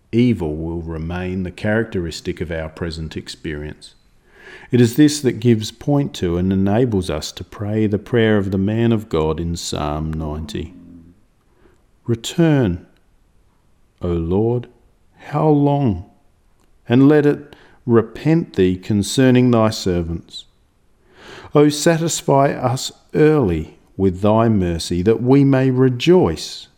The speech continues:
and be glad all our days. Make us glad according to the days wherein thou hast afflicted us, and the years wherein we have seen evil."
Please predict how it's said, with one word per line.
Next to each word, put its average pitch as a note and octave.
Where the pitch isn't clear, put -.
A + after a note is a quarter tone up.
and F2+
be F#2
glad G2+
all B2+
our G#2+
days. D#2
Make F3
us D#3+
glad A2+
according C3
to C3
the B2
days F2
wherein F#2+
thou G#2
hast A2
afflicted F#2+
us, F2+
and G2
the G2
years G2
wherein G2
we F#2+
have F2
seen G2+
evil." D2